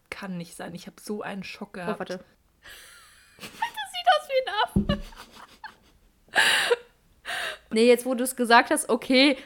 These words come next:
Speaker 2: okay, wenn ich jetzt Figur dabei denke, dann okay, dann sehe ich auch, dass es irgendwie eine Figur ist von der Farbe her irgendwie, aber da, an sich,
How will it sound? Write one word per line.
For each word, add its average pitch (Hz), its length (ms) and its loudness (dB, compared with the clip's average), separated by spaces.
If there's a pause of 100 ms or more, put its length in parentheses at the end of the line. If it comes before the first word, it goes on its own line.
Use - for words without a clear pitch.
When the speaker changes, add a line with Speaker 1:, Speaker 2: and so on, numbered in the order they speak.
Speaker 2:
okay, 277 420 4
wenn 262 120 6
ich 262 100 -2
jetzt 262 200 0
Figur 247 420 4
dabei 247 320 4
denke, 269 320 2
dann 233 180 2
okay, 254 360 2
dann 208 160 0
sehe 247 140 2
ich - 180 0
auch, 240 160 6
dass 247 140 -2
es 202 120 -8
irgendwie 214 240 -2
eine 208 120 -4
Figur 220 400 0
ist 208 120 -2
von 214 100 -4
der 180 120 0
Farbe 285 380 6
her 170 320 2
irgendwie, 180 260 -4
aber 170 160 -2
da, 170 220 -4
an 165 180 -8
sich, 277 400 -2